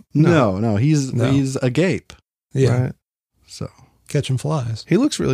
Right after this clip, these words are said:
Speaker 1: Yeah.
Speaker 2: smart.
Speaker 1: <laughs> He really does look smart
Speaker 3: Well, he's
Speaker 1: as fuck.
Speaker 3: modest. He's not gonna talk about his intelligence, you know?
Speaker 1: <laughs> Of course.
Speaker 3: Yeah.
Speaker 1: Of course. He's not gonna wear it on the sleeve by
Speaker 3: No.
Speaker 1: wearing a shirt with a tighter collar.
Speaker 3: No.
Speaker 2: Yeah.
Speaker 1: Of course not.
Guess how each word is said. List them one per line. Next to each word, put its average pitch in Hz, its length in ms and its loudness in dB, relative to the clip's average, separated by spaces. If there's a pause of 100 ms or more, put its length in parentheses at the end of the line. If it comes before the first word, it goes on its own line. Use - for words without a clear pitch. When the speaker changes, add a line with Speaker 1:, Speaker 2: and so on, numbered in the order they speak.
Speaker 1:
Yeah. 135 80 -4
Speaker 2:
smart. 123 400 0
Speaker 1:
<laughs> - 340 -12
He 143 380 4
really 135 300 4
does 104 240 -4
look 107 240 -8
smart - 220 -6
Speaker 3:
Well, 294 80 4
he's 233 80 4
Speaker 1:
as 170 40 4
fuck. 175 60 4
Speaker 3:
modest. 165 420 2
He's 139 140 0
not 143 180 2
gonna 131 140 -2
talk 131 240 -2
about 113 220 -6
his 113 120 -6
intelligence, 127 680 -4
you 156 100 0
know? 165 280 4
Speaker 1:
<laughs> - 80 -18
Of 107 180 0
course. 95 400 2
Speaker 3:
Yeah. 135 180 -6 (140)
Speaker 1:
Of 71 160 -10
course. 95 220 -6
He's 107 100 0
not 120 200 4
gonna 104 160 2
wear 98 220 4
it 90 60 2
on 87 160 0
the 85 80 -2
sleeve 90 460 -2
by 117 220 0
Speaker 3:
No. 107 380 -4
Speaker 1:
wearing 90 360 2
a 87 160 -2 (100)
shirt 95 480 0
with 95 160 -2
a 87 80 0
tighter 85 340 0
collar. 98 600 -4
Speaker 3:
No. 120 160 -2
Speaker 2:
Yeah. 175 160 -2
Speaker 1:
Of - 400 -12
course 98 280 -2
not. 69 220 -8